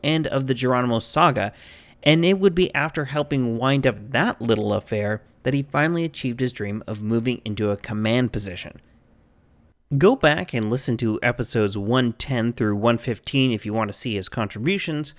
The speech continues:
or maybe just go back and listen to those episodes anyway, because they are a great story and I put a lot of time and effort into them. Back to the topic at hand, it's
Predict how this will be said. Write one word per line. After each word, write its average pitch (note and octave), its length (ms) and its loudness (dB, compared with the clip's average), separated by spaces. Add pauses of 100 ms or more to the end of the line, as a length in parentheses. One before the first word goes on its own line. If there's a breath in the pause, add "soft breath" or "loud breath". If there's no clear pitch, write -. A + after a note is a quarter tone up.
(460 loud breath)
or F3+ 80 0
maybe D#3+ 260 0
just - 340 -6
go A2 120 0
back A2 240 4
and G#2 80 -4
listen G2 220 -8
to C3 100 -10
those G2 200 -4
episodes G#2 460 -4
anyway, G#2 260 0
because G2 460 -6
they G2 140 -6
are G2 140 -8
a G2 60 -12
great F#2+ 240 -6
story G#2+ 300 -2
and G2 100 -6
I G2 40 -8
put G2 180 -6
a G2+ 40 -8
lot G2+ 220 -4
of F#2 80 -14
time G2 240 -8
and F#2+ 80 -2
effort G2 240 -4
into - 280 -12
them. C2+ 200 -12 (1300)
Back C3+ 340 0
to C#3 120 0
the A2+ 200 -2
topic - 440 -2
at G2 140 -2
hand, B2+ 360 -2
it's C3 220 -4